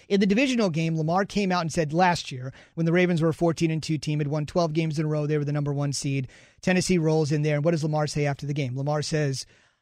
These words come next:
we were just not prepared for them. We didn't actually think they were gonna be that good. We took them a little li-, lightly, which is amazing to say. Then a few weeks ago,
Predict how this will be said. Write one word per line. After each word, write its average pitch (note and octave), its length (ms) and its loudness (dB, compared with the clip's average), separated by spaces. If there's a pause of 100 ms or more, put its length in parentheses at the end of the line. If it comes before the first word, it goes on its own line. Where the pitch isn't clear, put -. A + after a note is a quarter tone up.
(380)
we G3 120 4
were G#3+ 100 6
just E3 260 2
not F3 200 2
prepared D#3+ 320 2
for C3+ 100 -10
them. - 180 -12
We F#3+ 140 4
didn't B3+ 140 4
actually D#3+ 220 0
think E3+ 140 2
they E3+ 100 4
were D#3 60 2
gonna D#3+ 180 2
be D3 80 0
that D#3+ 220 2
good. G#3 260 4 (200)
We A#3+ 100 6
took A#3+ 140 2
them G3 120 4
a E3+ 40 4
little F3 320 4
li-, E3+ 160 2
lightly, D#3 480 -2
which G3 180 2
is G3 80 2
amazing F#3+ 460 4
to E3+ 80 0
say. - 300 -6 (340)
Then A#3+ 340 4
a G#3 80 -2
few G3 180 2
weeks G3+ 240 2
ago, D#3+ 360 0